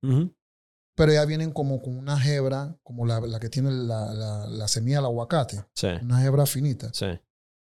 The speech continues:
Speaker 2: You just have to clean it good
Speaker 1: Sí.
Speaker 2: and wash it.
Speaker 1: Correcto.
Speaker 2: Nomás tiene que quitarle eso bien, bien. Y, y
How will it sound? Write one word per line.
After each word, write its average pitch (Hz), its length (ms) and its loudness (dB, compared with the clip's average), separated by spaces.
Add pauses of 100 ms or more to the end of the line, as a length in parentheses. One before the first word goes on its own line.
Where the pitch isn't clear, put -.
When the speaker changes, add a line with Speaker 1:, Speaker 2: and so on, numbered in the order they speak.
(160)
Speaker 2:
You 185 180 6
just 180 140 8
have 170 220 4
to - 80 -10
clean 185 280 2
it 180 140 -4
good 220 340 2 (420)
Speaker 1:
Sí. 107 160 -8
Speaker 2:
and 147 200 4
wash 214 280 4
it. 104 100 -10 (480)
Speaker 1:
Correcto. 107 220 2
Speaker 2:
Nomás 165 100 6
tiene 185 260 4
que 165 140 -8
quitarle 180 480 0
eso 185 460 0
bien, 185 300 -2
bien. 185 220 -4 (360)
Y, 170 80 2 (520)
y 185 160 0